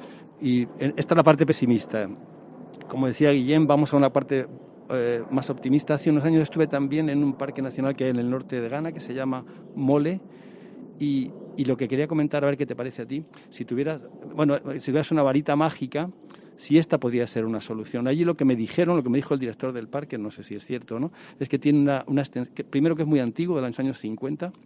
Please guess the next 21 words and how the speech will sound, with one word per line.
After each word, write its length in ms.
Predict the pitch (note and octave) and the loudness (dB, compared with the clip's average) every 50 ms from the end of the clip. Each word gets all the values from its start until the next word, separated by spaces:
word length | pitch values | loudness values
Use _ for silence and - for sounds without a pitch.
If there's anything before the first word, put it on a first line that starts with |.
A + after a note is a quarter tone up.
| - - | -20 -14
y 60 | - | -8
que 80 | A#2+ A#2+ | -8 -8
está 160 | - - B2 | -6 -4 -6
bastante 380 | A2 A2 G#2 - B2+ A#2 - A2 | -4 -4 -6 -8 -8 -10 -10 -10
estabilizado, 640 | - - A#2 A#2 A2 A2 - - C3+ C#3+ D#3+ E3 - - - - - - | -10 -10 -10 -8 -8 -10 -8 -6 -6 -6 -6 -6 -10 -14 -20 -20 -16 -8
que 120 | - C3 B2 | -6 -4 -2
tiene 180 | - E3 E3+ | 0 0 2
una 80 | E3 D#3 | 2 0
est-, 160 | D3+ - - | -2 -4 -6
una 160 | - D3 D3+ | -2 -2 -2
extensión 540 | D3+ - - C3+ C3+ - - C#3 C3 B2 - | -2 -2 -4 -8 -6 -4 -2 -2 -2 -2 -4
enorme 480 | - B2+ B2 C#3 D#3 D#3+ D3 C3 A#2 G#2+ | -4 0 2 2 2 2 0 -2 -4 -4
que 100 | - A2 | -4 -6
llega 200 | A#2 B2 A2+ A2+ | -6 -6 -6 -6
casi 240 | - C3 A#2+ - A#2 | -8 -10 -10 -10 -12
hasta 160 | - - G#2+ | -12 -10 -10
la 100 | G#2+ G#2+ | -10 -10
frontera 380 | - - G#2+ G2+ - A#2 A#2 A2 | -10 -10 -10 -8 -6 -6 -6 -6
con 200 | - A2+ A2 G#2 | -6 -6 -6 -6
Burkina 340 | G#2 G2 - - A#2 A#2+ | -8 -10 -10 -10 -10 -10
Faso, 360 | - - D3+ - - E3+ F3 | -8 -10 -10 -8 -8 -12 -12